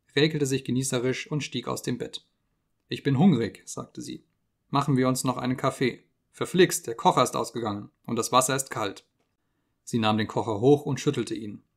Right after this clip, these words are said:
"Kein Brennstoff mehr drin. Wir können sicher welchen vom alten Charrington bekommen. Das Komische ist nur, dass ich mich überzeugt hatte, dass er voll war. Ich ziehe rasch meine Sachen an", fügte sie hinzu. "Es scheint kälter geworden zu sein."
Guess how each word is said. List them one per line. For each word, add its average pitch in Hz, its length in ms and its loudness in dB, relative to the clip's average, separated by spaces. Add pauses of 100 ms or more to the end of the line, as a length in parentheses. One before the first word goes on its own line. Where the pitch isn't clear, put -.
(140)
"Kein 123 260 0
Brennstoff 135 440 -2
mehr 110 120 -4
drin. 107 280 -4 (600)
Wir 120 100 -6
können 120 240 0
sicher 139 320 2
welchen 127 300 0
vom 120 180 -4
alten 117 300 -4
Charrington 127 420 -2
bekommen. 107 440 -6 (680)
Das - 140 -14
Komische 120 380 2
ist - 180 -6
nur, 127 400 2 (240)
dass 120 100 -4
ich 117 140 -10
mich 120 140 -6
überzeugt 156 440 -2
hatte, 110 300 -2
dass - 200 -8
er 127 80 -4
voll 151 300 4
war. 104 260 -6 (540)
Ich - 140 -18
ziehe 156 220 2
rasch 127 240 4
meine 123 180 0
Sachen 117 260 -2
an", 107 220 -12 (120)
fügte 123 320 -8
sie 113 120 -4
hinzu. 123 400 -8 (800)
"Es 117 100 -8
scheint 113 220 -4
kälter 151 280 2
geworden 104 360 -2
zu - 140 -6
sein." 104 300 -6